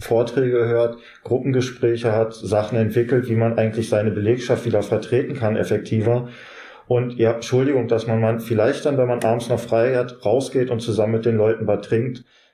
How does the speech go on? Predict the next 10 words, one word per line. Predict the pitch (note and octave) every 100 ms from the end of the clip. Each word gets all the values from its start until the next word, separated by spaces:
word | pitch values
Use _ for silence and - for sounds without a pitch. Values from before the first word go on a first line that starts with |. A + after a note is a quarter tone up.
| -
das | A2+ A2
wird | A2+
dann | A2+ G#2
schon | - G#2+
als | G#2+ G#2 -
Urlaub | B2 A2+
ausgelegt | F#2+ F#2 G2 F#2+ G2 A2
in | G2
dem | G#2 G2+
Sinne. | G#2+ A2 A#2